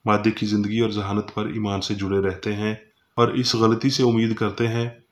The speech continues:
کہ وہ اس کی نسبت ان کے لیے زیادہ کام کرے، جتنا کہ وہ یہ قبول کرنے کے لیے تیار ہیں کہ زندہ اور حقیقی خدا ان کے لیے کر سکتا ہے۔ آپ کی تشریح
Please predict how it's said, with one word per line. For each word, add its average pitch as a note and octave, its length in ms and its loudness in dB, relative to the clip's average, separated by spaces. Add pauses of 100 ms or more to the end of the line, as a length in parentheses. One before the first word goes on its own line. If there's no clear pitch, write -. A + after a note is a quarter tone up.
(160)
کہ B2 160 4
وہ C3 140 2
اس B2+ 160 4
کی C#3 120 0
نسبت C3 380 2
ان B2 160 0
کے B2+ 100 0
لیے B2 160 4
زیادہ G#2+ 400 4
کام A2+ 220 0
کرے، A2+ 280 0
جتنا A2 360 0
کہ A2+ 140 -4
وہ G#2 180 4
یہ G#2+ 120 2
قبول G#2+ 320 0
کرنے G#2+ 280 -2
کے G#2 120 -6
لیے A2 120 2
تیار G2 380 0
ہیں G#2 240 -4 (680)
کہ A#2 100 0
زندہ G#2 300 4
اور A2+ 240 2
حقیقی G#2 340 -8
خدا A2 240 -2
ان G#2 200 -2
کے G#2+ 140 -6
لیے G#2+ 120 2
کر G2+ 120 -6
سکتا F#2+ 460 -6
ہے۔ F2+ 140 -6 (920)
آپ A#2 240 2
کی D3 80 0
تشریح C3+ 340 -2